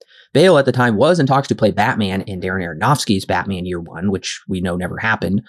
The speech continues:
but he was cast the next year in Nolan's film. Ironically, Hartnett turned down as well, which he's later stated as regretting.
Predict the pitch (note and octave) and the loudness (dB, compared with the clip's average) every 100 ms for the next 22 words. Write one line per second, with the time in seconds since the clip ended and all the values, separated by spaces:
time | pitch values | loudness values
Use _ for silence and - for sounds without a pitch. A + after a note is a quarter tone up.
0 | - - _ - A#2+ A#2+ C3 A2 B2 C#3 | -16 -20 _ 2 4 4 2 4 4 4
1 | - A#2 A2+ A#2+ G2+ F#2+ - G2 F#2+ G2 | 2 0 2 2 2 -2 -2 -2 0 -2
2 | F#2+ F#2+ F#2 F#2 F#2+ F#2 - C3+ G2+ - | -2 -2 -2 -2 -2 -6 0 2 2 -4
3 | _ - _ - A#2+ B2+ A2 G2+ - D3+ | _ -20 _ 2 4 4 2 0 2 2
4 | B2+ G#2+ - A2 G#2+ G2 F#2+ F2 F2+ D3 | 2 0 0 0 2 2 0 -2 -2 2
5 | B2 C3+ A2 G#2 - B2+ A#2+ G2+ A2+ B2+ | 4 4 2 0 -4 -2 -2 2 4 4
6 | - G#2+ G#2+ G2 G2 G#2+ G2+ F2 G#2+ | 4 2 4 4 4 4 4 2 -8